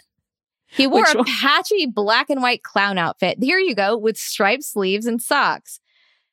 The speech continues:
Speaker 1: Nice.
Speaker 2: Oh, rude. His body itself was grotesque. His long arms hanging down past his waist.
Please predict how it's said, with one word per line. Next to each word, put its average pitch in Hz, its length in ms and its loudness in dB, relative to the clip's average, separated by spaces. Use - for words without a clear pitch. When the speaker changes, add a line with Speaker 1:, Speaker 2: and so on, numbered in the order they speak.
Speaker 1:
Nice. 175 260 0
Speaker 2:
Oh, 233 300 0
rude. 214 300 -2
His 208 240 -2
body 254 340 2
itself - 380 -2
was 180 160 -2
grotesque. - 760 -4
His 220 240 -2
long 208 480 0
arms 185 520 -2
hanging 247 360 -2
down 214 240 -2
past 220 320 -4
his 208 180 -2
waist. 180 680 -4